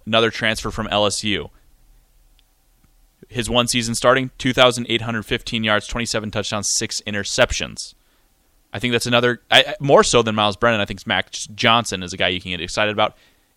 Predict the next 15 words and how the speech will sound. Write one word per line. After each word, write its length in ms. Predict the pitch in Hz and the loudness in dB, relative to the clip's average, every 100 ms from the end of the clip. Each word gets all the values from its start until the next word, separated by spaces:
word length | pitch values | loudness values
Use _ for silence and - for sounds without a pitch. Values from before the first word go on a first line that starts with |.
| _ | _
It 120 | 135 | 2
looks 180 | 143 - | 2 0
like 120 | 123 | -2
he 140 | - 131 | 0 2
might 160 | 123 | 2
be 80 | 117 | 2
trending 280 | - 120 117 | -2 -2 -2
towards 260 | 123 110 98 | -2 -4 -2
Geo-, 140 | 110 113 | -4 -2
the 140 | 110 | -2
Georgia 320 | 110 110 107 | 0 0 0
Bulldogs. 480 | 98 104 107 107 - | -2 2 4 2 0
He's 200 | 101 - - | -10 -10 -14
from 300 | - 120 110 104 | -2 2 2 0
Athens. 560 | 92 98 117 117 135 | -2 -2 -4 -6 -8